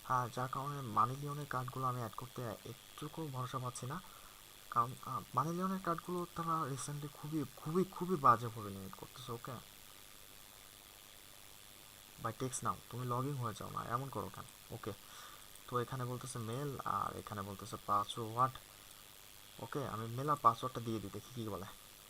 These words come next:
তো মূল কথা হলো আমার নেট স্পিড খারাপ থাকার কারণে এরা এরকম আমার সাথে করতেছিল। But দেখেন এখানে, আহ, যদি আপনারা এটা খেয়াল করেন, textnow dot com dot login slash messaging, ওকে,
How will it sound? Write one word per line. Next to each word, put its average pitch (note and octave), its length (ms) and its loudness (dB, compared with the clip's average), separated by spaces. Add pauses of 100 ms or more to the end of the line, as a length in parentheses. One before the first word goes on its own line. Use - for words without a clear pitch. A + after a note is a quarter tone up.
(1700)
তো - 80 0
মূল D#3 180 0
কথা E3+ 240 4
হলো F3 300 8
আমার C#3+ 200 6
নেট B2+ 200 0
স্পিড D3+ 280 -2
খারাপ B2+ 320 4
থাকার C#3+ 220 2
কারণে B2 480 4 (120)
এরা A#2 280 2
এরকম B2+ 340 -2
আমার A#2+ 160 -2
সাথে B2+ 200 -2
করতেছিল। C#3+ 540 -4 (560)
But D3 140 6
দেখেন D#3 280 0
এখানে, D#3 420 -2 (100)
আহ, B2+ 260 -2
যদি B2+ 200 0
আপনারা C3 260 0
এটা C3+ 160 -2
খেয়াল C3+ 220 -2
করেন, A2 280 0 (240)
textnow C3 440 -2
dot B2 200 4
com B2 180 4
dot A2+ 140 2
login A#2 460 0
slash G#2 280 -2
messaging, A#2+ 600 -4
ওকে, B2 200 -4